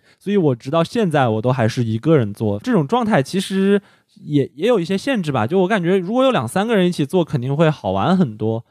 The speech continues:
但是就是也没办法。然后我基本上也就是算是我的，就朋友们的朋友圈里面天天推广播客的一个人，我经常会发一些我听的播客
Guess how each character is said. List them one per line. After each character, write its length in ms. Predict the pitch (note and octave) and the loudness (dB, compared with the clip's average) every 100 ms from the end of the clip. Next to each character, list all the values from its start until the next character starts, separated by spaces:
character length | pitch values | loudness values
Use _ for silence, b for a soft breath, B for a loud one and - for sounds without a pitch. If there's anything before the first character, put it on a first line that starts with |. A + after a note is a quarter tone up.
| b b - | b b -2
但 160 | G3 | 0
是 140 | F#3 F3 | 0 2
就 100 | F3 | 2
是 80 | |
也 100 | D3+ | 2
没 140 | A2+ G#2+ | 0 0
办 260 | F3 A3+ | 2 2
法。 160 | C#3+ C2+ | 0 -6
然 120 | D2+ D3 | -6 0
后 280 | F3 D3 - _ | 2 2 -2 _
我 180 | C3+ B2+ | 2 2
基 140 | D3 | 2
本 100 | G#3+ | 0
上 140 | F#3+ D#3+ | 2 2
也 60 | |
就 100 | C3 | 0
是 60 | D3+ | -2
算 200 | D3 E3 | 0 0
是 80 | D3+ | 2
我 160 | B2+ | 2
的， 240 | A#2 A2+ A2 - _ - | 2 0 -2 -8 _ -4
就 140 | D3+ | -2
朋 260 | B2 - D3+ | -2 -2 2
友 100 | F#3+ | 2
们 160 | C#3+ | 2
的 140 | B2+ A#2+ | 0 -2
朋 180 | - D#3+ | 0 2
友 120 | D#3+ | 2
圈 220 | - E3 | 0 -2
里 100 | D3+ | -2
面 120 | B2+ | -4
天 220 | - B3 | -2 -4
天 300 | A#3+ A3 G#3 G3+ - | 0 0 0 -4 -2
推 160 | B3 | 0
广 240 | A#3 B2 A2 | 2 2 0
播 140 | C#3 | -4
客 220 | - D#3 | 0 0
的 80 | A#2 | 0
一 80 | G#2+ | -6
个 120 | A2+ | -10
人， 220 | A#2 A#2 - | -10 -14 -12
我 180 | B2+ C3 | -2 -2
经 160 | F#3+ | 0
常 160 | G#3 E3+ | 0 0
会 140 | D3+ | 0
发 300 | C#3+ G3 F#3 | 0 0 2
一 40 | F#3 | 2
些 140 | F3 | 2
我 180 | D3 B2 | 0 -2
听 160 | - F3+ | -2 0
的 120 | D3 | 0
播 120 | C3 | 0
客 320 | C3 C#3+ B2+ | 0 0 0